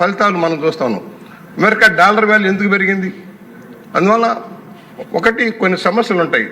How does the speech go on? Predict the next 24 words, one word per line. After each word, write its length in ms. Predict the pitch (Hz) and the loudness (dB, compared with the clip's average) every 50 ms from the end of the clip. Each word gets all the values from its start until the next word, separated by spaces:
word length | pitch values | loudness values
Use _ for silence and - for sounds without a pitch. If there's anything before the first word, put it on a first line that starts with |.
| 87 104 | -4 -2
జనాభా 440 | 123 151 180 208 214 208 208 214 | 0 2 4 4 4 4 4 2
ఎక్కువ 380 | 196 170 165 160 - 185 185 175 | 2 2 0 -2 -2 -2 -2 0
గనక 240 | 156 160 160 165 202 | 0 0 0 -2 -2
సమస్యలు 440 | - - 165 175 185 180 - 151 139 | -4 -2 -2 0 -2 -2 -2 -4 -6
ఉంటాయి. 220 | 123 104 104 98 - - - - - - | -4 -6 -6 -8 -10 -14 -20 -20 -6 -2
ప్రదేశాలు 520 | 135 143 151 190 214 202 208 214 196 185 | 0 2 4 4 2 2 2 2 2 2
చిన్నది, 720 | 165 - - - 147 160 175 175 160 165 180 220 - - - - - - - - - - - - - - - - - | 0 -2 -4 -4 -2 0 0 0 0 0 -2 -2 -4 -8 -14 -18 -20 -20 -20 -20 -20 -20 -20 -20 -20 -20 -20 -4 0
జనాభా 400 | 143 160 180 208 214 208 202 185 | 0 2 4 4 2 4 2 2
ఎక్కువ, 480 | 170 160 - - 208 165 160 180 214 - - - - - - - - - - - - | 2 2 0 0 0 0 2 0 0 -4 -8 -14 -20 -20 -20 -20 -20 -20 -20 -8 -2
అందువల్ల 240 | 175 185 208 208 196 | 0 2 2 2 2
హోల్డింగ్స్ 460 | 170 180 214 233 233 226 233 214 - | 2 4 4 4 4 2 0 0 0
కూడా 140 | 208 202 190 | 0 -2 0
తక్కువ 320 | - 185 160 160 165 160 | 0 -2 -2 -2 -2 -4
మనకి. 500 | 143 131 113 104 - - - - - 143 | -4 -2 -4 -6 -8 -12 -16 -14 -10 -4
ఇవన్నీ 340 | 151 160 175 196 214 214 220 | 0 0 2 2 2 2 2
కూడా 260 | 208 220 214 202 185 | 4 2 2 2 0
దృష్టిలో 360 | 170 156 160 170 - - 196 | 0 -2 -6 -6 -2 -2 0
పెట్టుకుని 280 | 190 185 180 175 190 175 | 0 0 -2 -2 -2 0
మనం 160 | 170 160 156 | 0 0 0
ముందుకెళ్తున్నాం. 480 | 151 151 151 143 143 127 - 120 107 - - - - - - - - - - - - - - | -2 -2 -2 -2 -2 -2 -2 -6 -8 -8 -10 -16 -20 -20 -20 -20 -20 -20 -20 -20 -8 -4 -4
విద్య, 560 | 139 143 143 147 185 214 226 220 214 185 160 156 | -2 -2 0 2 4 6 6 6 6 4 2 2
వైద్యం, 400 | 170 170 160 147 165 117 104 92 - - - - - - - - - - | 2 2 0 -2 -4 -6 -6 -8 -12 -18 -20 -20 -20 -20 -20 -20 -8 -2
సాంఘిక 400 | - 165 170 196 202 196 185 185 | 0 2 2 2 2 0 -2 -2
సంక్షేమం, 540 | - 160 156 147 - - 135 117 110 92 | -2 -4 -4 -4 -4 -4 -4 -4 -4 -8